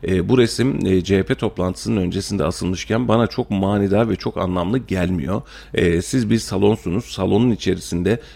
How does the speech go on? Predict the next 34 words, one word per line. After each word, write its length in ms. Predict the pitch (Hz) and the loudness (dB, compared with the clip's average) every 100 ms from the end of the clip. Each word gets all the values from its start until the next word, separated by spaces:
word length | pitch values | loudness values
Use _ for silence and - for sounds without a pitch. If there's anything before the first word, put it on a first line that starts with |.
| - | -4
e, 240 | 90 90 | 2 2
salonun 460 | 90 - 87 98 139 | 0 0 2 4 2
sahne 420 | - 92 87 104 | 0 -4 -2 2
alanının 500 | 160 156 107 92 104 | 2 4 4 4 2
ya 160 | 101 87 | 2 0
da 60 | |
görüntü 380 | 95 90 87 90 | 0 0 -2 -2
alanının 320 | 131 135 98 | 2 2 2
içerisinde 540 | 87 90 71 - 87 87 | 0 -4 -6 -4 -4 -2
bulunan 360 | 78 73 87 | -4 -4 -4
bu 80 | 98 | -2
kadar 380 | 104 98 101 90 | 0 2 2 2
büyük 240 | 95 113 | -2 0
bir 80 | 90 | -4
siyasi 520 | 80 - 87 87 - | -4 0 0 0 -4
figüre 400 | 120 80 82 85 | -8 -6 -4 -2
bence 300 | 92 98 - | 0 0 -2
ihtiyacınız 260 | 87 - 82 85 131 107 | -6 -2 -2 0 -2 0
yok. 120 | 92 - - - - | -2 -4 -18 -20 -2
Bu 80 | 175 | 0
siyasi 400 | - 110 95 95 | 4 4 4 0
figürle 340 | 95 95 101 85 | -4 -2 0 0
aslında 320 | - 107 98 | 0 -2 -2
siz 160 | 113 | -4
salondakilere 760 | - 107 110 113 110 - 104 98 | -4 2 4 4 2 0 -2 2
diyorsunuz 400 | 95 - 123 - | 0 0 -6 -4
ki 120 | 92 | -2
başka 280 | 95 - - | 0 0 -2
partinin 540 | - 98 - 95 90 | 0 -2 -2 -4 -2
burada 240 | 113 104 87 | -2 0 0
herhangi 320 | 98 110 95 | 0 0 -2
bir 60 | |
toplantısı 640 | 90 101 - 95 87 - 127 | -4 -4 -2 -2 -2 -2 0
olmasın. 360 | 101 87 151 | 2 0 -4